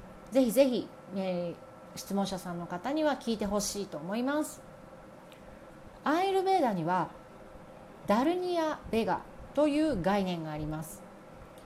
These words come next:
ダルニアは抑制すべき、要するに抑え込む、コントロールするべきという意味ですね。ベガは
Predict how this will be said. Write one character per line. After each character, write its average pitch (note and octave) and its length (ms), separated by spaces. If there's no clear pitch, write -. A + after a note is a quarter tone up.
ダ A#3 200
ル D#4 100
ニ C#4+ 260
ア G3+ 220
は A#3+ 300
抑 G3 200
制 C#4 480
す C4 160
べ A3 160
き、 - 240
要 G#3 180
す F#3+ 140
る E3+ 80
に - 120
抑 C4 280
え B3 120
込 A#3 100
む、 D#3+ 140
コ D4+ 140
ン E4 100
ト E4 160
ロ B3+ 120
ー - 20
ル D#3 100
す - 180
る E3 80
べ D#3+ 140
き - 160
と E3+ 60
い D#3+ 180
う E3 60
意 - 20
味 D3+ 140
で D#3+ 80
す - 80
ね。 C4 240
ベ C#4+ 160
ガ A#3 160
は A#3 240